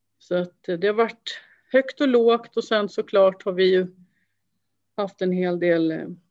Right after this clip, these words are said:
medicinsk utrustning som vi har lånat ut och, eh, som också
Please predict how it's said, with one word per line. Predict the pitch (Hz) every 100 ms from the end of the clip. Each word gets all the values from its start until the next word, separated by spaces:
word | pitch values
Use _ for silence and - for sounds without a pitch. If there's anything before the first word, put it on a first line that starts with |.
| _
medicinsk | - 196 196 190 262 247 -
utrustning | 180 156 151 151 165
som | 165
vi | 165
har | 165
lånat | 156 165 175
ut | 196 180 -
och, | - - _ -
eh, | 87 180 _ _
som | - 202
också | 196 196 - 185 185